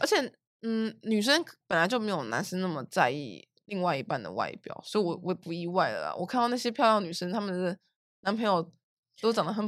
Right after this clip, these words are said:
Speaker 2: <sighs>
Speaker 1: 嗯，普通的时候，我就会觉得说，我真的要找不到男朋友了，我长这么普通，我也，我也要找不到。Sorry。
Speaker 2: 哎，那我想问你，你有没有什么勾引的方法？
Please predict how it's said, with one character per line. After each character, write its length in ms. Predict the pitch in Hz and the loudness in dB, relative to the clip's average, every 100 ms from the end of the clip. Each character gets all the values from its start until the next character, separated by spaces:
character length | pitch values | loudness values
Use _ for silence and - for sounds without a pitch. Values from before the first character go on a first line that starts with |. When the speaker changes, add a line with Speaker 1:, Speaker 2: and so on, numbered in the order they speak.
| 214 _ _ - | -4 _ _ -10
Speaker 2:
<sighs> 400 | - - 202 185 | -6 -4 -4 -4
Speaker 1:
嗯， 100 | 226 - - - - - | -6 -6 -16 -20 -20 -10
普 180 | 220 214 | -4 0
通 140 | 262 | 2
的 80 | 247 | 2
时 120 | 233 | 4
候， 140 | 214 226 | 6 6
我 140 | 202 | 6
就 100 | 190 | 4
会 60 | 247 | 4
觉 80 | 214 | 4
得 60 | |
说， 180 | 214 220 - - _ _ _ | 2 0 -4 -16 _ _ _
我 80 | - | -6
真 80 | 196 | 2
的 40 | |
要 60 | 208 | 4
找 100 | 190 | 4
不 80 | - | 0
到 80 | 190 | 0
男 140 | 160 | 0
朋 180 | - 160 | -2 -4
友 160 | 160 110 | -2 -2
了， 120 | 180 | -2
我 160 | 190 220 | 2 6
长 220 | 220 175 | 6 6
这 60 | |
么 80 | 233 | 2
普 160 | 233 - | 0 -2
通， 160 | 320 | 2
我 100 | 214 | 6
也， 100 | 208 196 - - - | 6 6 0 -8 4
我 120 | 294 | 8
也 40 | |
要 80 | 269 | 8
找 160 | 262 202 | 8 4
不 100 | 185 | 4
到。 280 | 180 202 180 _ _ _ | 6 6 4 _ _ _
Sorry。 520 | - - 165 160 147 - - - | -10 -2 -2 -2 -4 -6 -10 -6
Speaker 2:
哎， 140 | 247 233 | -4 -2
那 160 | 440 | -2
我 120 | 240 220 | 0 -2
想 200 | 185 147 | -4 -4
问 120 | 196 | -4
你， 100 | 156 | -2
你 80 | 208 | -2
有 60 | |
没 100 | 285 | -2
有 20 | 233 | -4
什 100 | 160 | -6
么 80 | 139 | -8
勾 260 | 202 202 | -2 -2
引 120 | 190 | -2
的 80 | 127 | -6
方 320 | 123 143 131 | -8 -8 -8
法？ 320 | 143 - - | -8 -8 -10